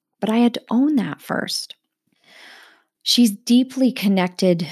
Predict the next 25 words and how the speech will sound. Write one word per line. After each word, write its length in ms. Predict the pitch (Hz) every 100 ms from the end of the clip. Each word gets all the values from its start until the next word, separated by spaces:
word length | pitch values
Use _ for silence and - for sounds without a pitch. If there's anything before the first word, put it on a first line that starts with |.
| -
to 100 | 196
her 140 | 175
intuition 600 | - 180 180 175 - 175 170
and 260 | 180 185
never 280 | 185 180 202
questions 460 | 208 190 - 196 -
her 120 | 185
decisions, 580 | 196 - 175 165 170 170
but 140 | 165
simply 340 | - 185 185 185
moves 340 | 185 208 226
through 180 | - 277
each 240 | 262 254
one 200 | 240 208
knowing 480 | 185 180 175 180 226 240 - - -
that 160 | 196 185
what 220 | 180 185
is 120 | 175
meant 240 | 185 202
to 120 | - 247
unfold 460 | 240 240 190 185
will 160 | 185 185
do 160 | 180 175
so 220 | - 175
perfectly. 720 | 175 165 - 175 170 -